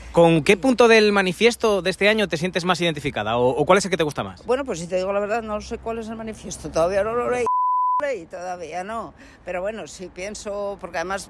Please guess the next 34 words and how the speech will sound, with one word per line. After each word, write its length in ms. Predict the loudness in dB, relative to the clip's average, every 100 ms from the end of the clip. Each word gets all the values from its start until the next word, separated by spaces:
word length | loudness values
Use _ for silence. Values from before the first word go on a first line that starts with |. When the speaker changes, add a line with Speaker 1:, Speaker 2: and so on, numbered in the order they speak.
| -8
Speaker 2:
pertenecemos 600 | -8 -4 -6 -6 -8 -6
a 80 | -6
un 80 | -4
foro 340 | -2 -2 -2
de 80 | -6
mujeres 640 | -8 -4 -4 -6 -10 -14 -18 -20 -12
que 120 | -8 -4
también 260 | -2 -2
está 220 | -4 -4
muy 160 | -4 -4
involucrada 520 | -2 -4 -2 0 0
en 80 | -2
todo 120 | -6
este 240 | -6 -10 -6
tema 600 | -4 -2 -4 -6 -6 -8
y 240 | -6 -4
bueno, 360 | -4 -6 -8 -10 -12 -10 -8 -2
ya 140 | 0
nos 260 | -2 -4 0
va 200 | 0 2
a 60 |
informar, 460 | -2 -2 -4 -2 -6
este 140 | -4 -2
jueves 300 | 0 0 0
tenemos 260 | -2 -2
reunión, 340 | -4 -4 -4 -4
nos 140 | -6
informarán 680 | -4 -2 0 2 2 2 -2
y 80 | -6
bueno. 260 | -6 -6 -10 -14 -16 -16 -10 2
Speaker 1:
O 40 |
sea, 100 | 4
Speaker 2:
ahí 60 |
Speaker 1:
pertene-, 40 | 4